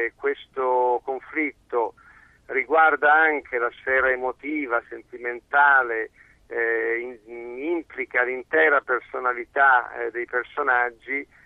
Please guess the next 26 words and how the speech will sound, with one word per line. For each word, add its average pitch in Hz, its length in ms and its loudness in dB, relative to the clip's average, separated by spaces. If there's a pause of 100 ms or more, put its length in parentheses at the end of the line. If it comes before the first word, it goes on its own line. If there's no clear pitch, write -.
(220)
allora, 127 760 2
eh, 123 40 -6
mi 127 120 -10
sembra 127 400 -2
giusto 131 500 -10
che, - 160 -12 (1000)
eh, 110 120 -8
si 127 140 -14
dia 131 380 4
vita 143 440 -2
a - 280 -8
questi 120 340 -10
personaggi 117 840 -4 (380)
e 127 60 -4
li 123 180 -8
si 139 80 -6
rappresenti 127 720 -2
proprio 120 380 -2
attraverso 139 480 -2
un 147 100 -6
dramma, 110 460 0
cioè 117 180 -8
qualcosa 123 560 -2
che 117 140 -4
effettivamente 117 760 -8
accade. 92 540 -8